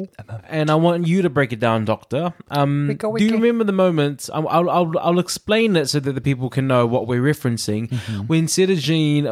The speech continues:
Speaker 2: was having a discussion with Janae
Speaker 1: Mm-hmm.
Speaker 2: about how hard it is to, um, have a relationship as a drag queen with another guy.
Speaker 1: Yeah.
Speaker 2: And I think that the conversation could have gone,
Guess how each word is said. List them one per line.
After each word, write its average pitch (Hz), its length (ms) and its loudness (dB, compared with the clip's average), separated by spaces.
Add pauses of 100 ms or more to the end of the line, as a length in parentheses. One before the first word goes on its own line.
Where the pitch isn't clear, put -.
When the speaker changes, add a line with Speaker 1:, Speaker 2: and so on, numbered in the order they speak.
Speaker 2:
was 135 220 2
having 127 400 0
a 120 60 -2
discussion 120 640 -2
with 113 160 -2
Janae 120 640 2
Speaker 1:
Mm-hmm. 156 340 0
Speaker 2:
about 123 340 2
how 151 160 2
hard 170 180 2
it 156 160 2
is 135 380 2
to, 127 360 0
um, 117 220 0
have 135 160 2
a 135 40 -4
relationship 123 840 0
as 117 220 0
a 120 60 -2
drag 120 380 0
queen 110 300 -2
with 107 160 2
another 110 300 0
guy. 135 640 0
Speaker 1:
Yeah. 107 500 -2
Speaker 2:
And 131 500 0
I 156 140 2
think 226 580 -2
that 165 160 2
the 165 80 0
conversation 175 600 -2
could 240 160 -2
have 262 120 0
gone, 156 520 2